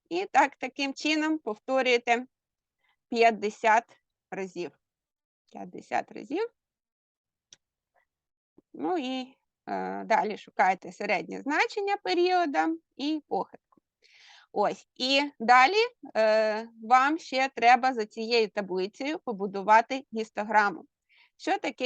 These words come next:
гістограма? Ось тут, е, наведений приклад, як вона виглядає.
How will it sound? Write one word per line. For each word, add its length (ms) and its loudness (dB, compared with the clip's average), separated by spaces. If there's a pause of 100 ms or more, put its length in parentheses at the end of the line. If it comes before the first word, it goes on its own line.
гістограма? 680 0
Ось 240 -6
тут, 340 -6 (280)
е, 280 -6
наведений 640 2
приклад, 560 -2
як 280 2
вона 280 -6
виглядає. 720 -2